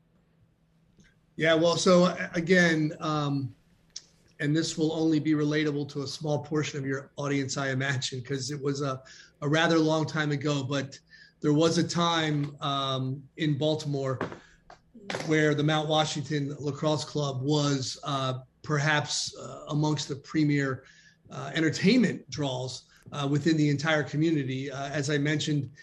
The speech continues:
in the speech, you know, clearly for sports fans, there was the Colts and the Orioles. Uh, and I would say, frankly, those two, um, not, you know, Baltimore Bullets, I'm never sure sold many tickets, uh, down at the old Civic Center, now the Baltimore Arena, I think. But, uh,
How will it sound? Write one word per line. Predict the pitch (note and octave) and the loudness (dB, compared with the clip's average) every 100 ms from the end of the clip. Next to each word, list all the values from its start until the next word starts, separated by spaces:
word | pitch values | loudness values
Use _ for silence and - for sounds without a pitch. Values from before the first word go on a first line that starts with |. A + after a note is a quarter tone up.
| - - _ | -20 -20 _
in | F3+ F3 | 4 4
the | D3+ | 4
speech, | - E3 D#3 - | 2 2 2 0
you | A3+ F3+ | -2 0
know, | D3+ | 0
clearly | C#3+ F#3 F3 E3 | -2 2 4 4
for | E3 | 0
sports | C#3+ E3+ D#3 | -6 -4 -6
fans, | - D#3 D3+ C3 | -2 -2 -2 -2
there | D3+ | -2
was | D3 D3+ - | -2 -2 -4
the | |
Colts | C#3+ D3+ D3 D3 | -6 -2 -2 -2
and | D3 | -2
the | D3+ | -2
Orioles. | D#3 D3 D3 C#3+ - - - _ _ | 0 0 0 -4 -8 -20 -20 _ _
Uh, | D3 C#3+ | -6 -4
and | D#3 | -2
I | D3 | 0
would | C#3+ C3 | 0 -2
say, | - D3 C#3 | 0 2 2
frankly, | C#3 D3+ C#3+ C#3+ C3 C3+ | 0 -2 -2 -2 -4 -8
those | C#3+ C3+ D#3 C#3+ - | -10 0 2 2 0
two, | - E3+ D3+ D3 C#3 - - - | 0 4 6 6 2 -8 -20 -14
um, | D#3+ | -6
not, | D#3 F3 | -6 -2
you | F3 D#3 | 0 0
know, | |
Baltimore | C#3 D#3+ D3 C#3+ | 2 0 0 0
Bullets, | C3 D3+ C#3+ | 0 -2 -2
I'm | C#3 | -4
never | C#3+ C#3+ | -4 -4
sure | C3+ D3+ C#3+ C#3 - _ | -6 -4 -4 -6 -10 _
sold | - - - D#3 C#3+ - - | -18 -10 -2 -2 -2 -8 -10
many | D#3 D3 D3+ D3 C#3 | -4 0 0 0 -2
tickets, | C3+ D3+ D3 C#3+ - - _ D3+ | -4 -6 -4 -6 -8 -16 _ -10
uh, | D3 | -6
down | C#3 D3 | -2 -2
at | C3 | -2
the | D3 | -2
old | C#3+ | -2
Civic | C#3 D#3 C#3+ | -2 -4 -4
Center, | - D3 C#3+ | -4 -4 -4
now | C#3+ | -6
the | C#3 | -6
Baltimore | D3 D3 - | -8 -8 -8
Arena, | C#3+ D3 C#3+ | -6 -4 -4
I | |
think. | C#3 D3+ C#3+ | -6 -8 -6
But, | D3+ C#3+ | -6 -8
uh, | D3+ D3+ C#3+ | -8 -6 -8